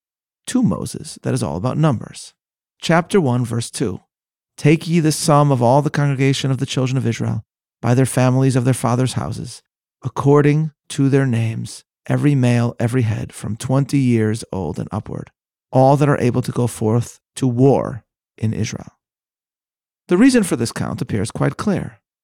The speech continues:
As the medieval exegete Rabbi Shmuel ben Meir explains, with the Sinai revelation concluded and the tabernacle constructed, Israel is preparing to march into the Holy Land, to conquer it.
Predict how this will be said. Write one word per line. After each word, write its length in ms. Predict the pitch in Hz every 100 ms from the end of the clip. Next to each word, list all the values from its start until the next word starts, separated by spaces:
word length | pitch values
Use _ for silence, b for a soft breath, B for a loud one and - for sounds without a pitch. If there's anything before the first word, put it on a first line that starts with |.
| _ _ _ _
As 380 | 147 151 165 170 -
the 120 | 135
medieval 320 | 139 143 135
exegete 420 | 123 147 123 143
Rabbi 160 | 123 110
Shmuel 340 | 110 135 139
ben 200 | 127 120
Meir 320 | 107 113 120
explains, 720 | 104 - - 127 160 208 - _ _ _ _ _
with 100 | 123
the 80 | -
Sinai 340 | - 143 160 170
revelation 540 | 156 127 135 139 -
concluded 480 | 120 107 143 160 156
and 100 | 131
the 80 | 104
tabernacle 560 | 127 120 139 135 127
constructed, 680 | 120 110 - 147 170 208 214 _ _ _ _ _ -
Israel 340 | 110 143 143
is 80 | 147
preparing 420 | - 131 101 117
to 100 | 120
march 340 | 104 98 127 -
into 240 | 127 131
the 80 | 135 147
Holy 180 | 165
Land, 440 | - 76 57 - - _ _ _ -
to 80 | -
conquer 420 | - 170 - -
it. 280 | - -